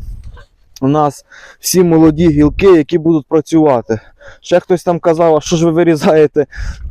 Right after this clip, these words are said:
там трьохрічні гілки, які плодоносять, а залишаєте, е, молоді, що тільки яблуко на молодих плодоносить?» Ну, друзі, така схема обрізки, ми трьохрічні гілки не вирізаємо.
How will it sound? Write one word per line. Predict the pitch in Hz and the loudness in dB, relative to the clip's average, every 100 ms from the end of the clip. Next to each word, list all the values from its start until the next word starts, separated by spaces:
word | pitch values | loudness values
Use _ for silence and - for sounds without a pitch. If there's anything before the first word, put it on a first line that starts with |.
| - | -6
там | 160 147 | -2 -2
трьохрічні | 131 165 156 190 190 - | 0 -2 0 0 0 0
гілки, | 156 160 160 - 196 | 0 2 0 2 2
які | 160 175 | 2 -2
плодоносять, | - 160 160 196 196 165 151 | 0 0 0 0 0 -2 -4
а | 147 | -2
залишаєте, | 151 156 147 175 170 160 156 143 - _ _ 113 | 0 -2 0 0 0 0 -2 -4 -10 _ _ -4
е, | 135 139 135 139 139 123 117 - _ _ _ _ _ _ - | 0 0 0 2 0 -2 -8 -20 _ _ _ _ _ _ -8
молоді, | 127 139 165 170 175 190 | -2 2 2 2 -2 -2
що | - 165 | 0 0
тільки | 147 170 | -2 0
яблуко | 180 175 160 175 | 2 2 0 0
на | 170 | 0
молодих | 170 170 170 190 170 | 0 0 2 0 0
плодоносить?» | 151 143 139 139 120 120 113 | -2 -2 0 -2 -2 -6 -4
Ну, | 190 | -4
друзі, | 214 226 240 208 | -2 0 0 0
така | 202 - 240 | -2 -2 -2
схема | 202 - 220 | -2 -2 0
обрізки, | 214 190 214 - 170 | 0 0 -2 -2 -2
ми | 180 | -2
трьохрічні | 185 185 214 196 190 | -2 -4 -4 -2 0
гілки | 185 175 202 | 0 0 0
не | 185 | 0
вирізаємо. | 175 180 165 185 156 117 | 2 0 2 0 0 -2